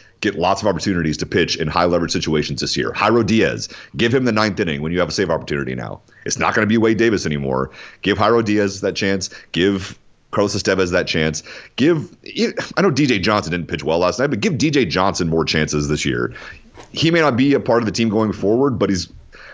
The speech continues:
you know, you already know you're gonna have Shaw and Davis on the team next year. Like, if you wanna see if you can get D J Johnson some experience,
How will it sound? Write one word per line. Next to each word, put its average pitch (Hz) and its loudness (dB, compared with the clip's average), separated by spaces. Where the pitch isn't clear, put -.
you 76 -2
know, 82 2
you 87 2
already 156 4
know 120 4
you're 127 4
gonna 101 0
have 95 2
Shaw 87 2
and 78 -4
Davis 85 0
on 80 0
the 76 -2
team 78 -2
next 64 -4
year. 65 -2
Like, 85 0
if 117 2
you 143 2
wanna 190 4
see 180 2
if 180 0
you 196 -2
can 175 -2
get - 0
D 107 0
J 104 4
Johnson 90 0
some 101 0
experience, 82 0